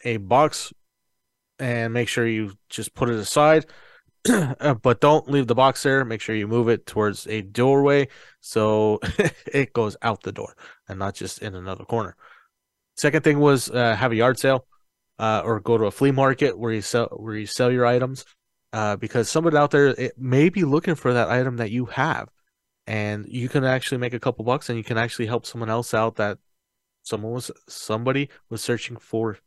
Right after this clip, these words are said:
something, whether it's online or in person. Plus, it also gives you the chance to, uh, have people, uh, find treasures that they've long lost it and have nostalgic, you know,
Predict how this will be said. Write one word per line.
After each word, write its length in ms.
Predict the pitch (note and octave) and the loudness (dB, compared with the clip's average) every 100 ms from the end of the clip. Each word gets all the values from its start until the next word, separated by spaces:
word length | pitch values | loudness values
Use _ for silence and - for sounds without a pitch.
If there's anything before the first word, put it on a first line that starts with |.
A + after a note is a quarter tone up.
| _ | _
something, 400 | - G#2+ - - _ _ _ _ - | -10 -10 -10 -18 _ _ _ _ -8
whether 260 | G#2+ G2+ | -4 -2
it's 120 | F#2 | -4
online 480 | - B2+ B2 A#2 B2 | 0 0 2 0 0
or 240 | A2 G#2+ G#2 | -4 -6 -6
in 80 | |
person. 340 | - G#2 - - _ - _ _ | -2 -4 -4 -14 _ -20 _ _
Plus, 240 | C3+ C#3 C3+ | 2 4 4
it 80 | |
also 320 | C3+ B2+ C3+ B2 | 4 4 2 0
gives 280 | B2 A2+ | 0 0
you 180 | A#2+ C3 | 2 2
the 100 | A#2+ | 0
chance 400 | - A#2 A#2+ - | 0 0 0 -4
to, 360 | - A#2 A2+ G#2+ - - - _ - | -4 0 0 -2 -12 -20 -20 _ -6
uh, 260 | G#2 E2+ - _ _ _ - | -4 -4 -8 _ _ _ -4
have 260 | C#3 C3+ | -2 2
people, 460 | C3+ B2+ B2+ B2 G#2 - _ _ _ _ _ _ _ _ _ _ _ _ _ _ _ _ - | 0 2 2 0 -2 -16 _ _ _ _ _ _ _ _ _ _ _ _ _ _ _ _ -8
uh, 220 | A#2 G2+ | -2 -2
find 280 | G2 C3 C3+ | 0 2 2
treasures 440 | C3 C#3 A2+ F#2 - | 4 4 4 -4 -4
that 140 | G2+ | -2
they've 300 | G#2+ G2+ G2+ _ | 0 -2 -4 _
long 300 | G2+ B2 A2 | 0 0 4
lost 300 | A2 B2+ - | 4 4 0
it 100 | A2+ | 0
and 220 | A2+ G2 | -2 -2
have 220 | G#2+ A2 | 0 0
nostalgic, 600 | G#2+ G2 G2 A#2 A2 A#2 - _ _ _ | -2 -4 2 2 2 -2 -8 _ _ _
you 80 | A2+ | -8
know, 280 | G#2 G2 | -4 -4